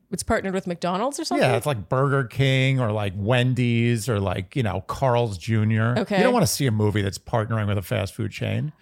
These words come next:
Speaker 2: How
Speaker 1: Oh.
Speaker 2: good it, you think, like, Martin Scorsese partners with fast food
Speaker 1: <laughs>
Speaker 2: chains when he does a movie?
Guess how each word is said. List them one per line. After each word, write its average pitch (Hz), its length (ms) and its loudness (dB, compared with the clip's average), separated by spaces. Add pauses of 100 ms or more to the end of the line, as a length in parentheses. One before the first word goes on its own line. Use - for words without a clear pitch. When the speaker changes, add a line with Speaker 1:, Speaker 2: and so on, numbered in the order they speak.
(100)
Speaker 2:
How 233 140 2
Speaker 1:
Oh. - 20 2
Speaker 2:
good 226 240 4
it, 196 100 -2 (200)
you 202 100 4
think, 262 240 0
like, 196 380 0
Martin 170 280 4
Scorsese 147 760 2
partners 160 400 0
with 156 120 -2
fast - 300 2
food 160 200 4
Speaker 1:
<laughs> - 20 0
Speaker 2:
chains 160 400 2
when 156 80 4
he 151 60 2
does 151 160 4
a 151 40 2
movie? 160 460 0